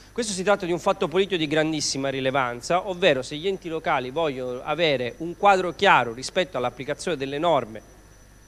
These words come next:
europee o meno. Visto che questa risposta che abbiamo avuto in Europa da parte della nostra europarlamentare è assolutamente, eh, diciamo, pone una serie di criticità, noi riteniamo, e questa è la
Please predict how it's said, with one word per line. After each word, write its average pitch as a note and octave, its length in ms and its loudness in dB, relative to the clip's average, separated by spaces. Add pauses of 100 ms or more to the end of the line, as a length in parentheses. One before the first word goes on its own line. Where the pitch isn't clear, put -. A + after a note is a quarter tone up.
europee E3 640 6
o D#3+ 120 2
meno. A#2+ 380 -2 (440)
Visto G3+ 300 0
che F#3 220 0
questa E3+ 560 0
risposta D3+ 960 -2
che C#3 60 -6
abbiamo C#3 200 -4
avuto E3+ 200 -8
in D3 80 -4
Europa D3 400 0
da B2+ 80 -2
parte D3+ 180 -6
della D3 120 -4
nostra D3 280 -6
europarlamentare C#3+ 1160 -2
è D3+ 100 -2
assolutamente, D3 960 -2 (300)
eh, C3 1300 -4
diciamo, C#3 200 -2
pone G3 260 6
una D3+ 120 0
serie D#3+ 220 0
di D3 80 -6
criticità, F#3 680 0
noi D#3 180 -2
riteniamo, D#3 760 0
e C#3+ 100 -12
questa C#3 280 -12
è - 20 -8
la A#2+ 160 -6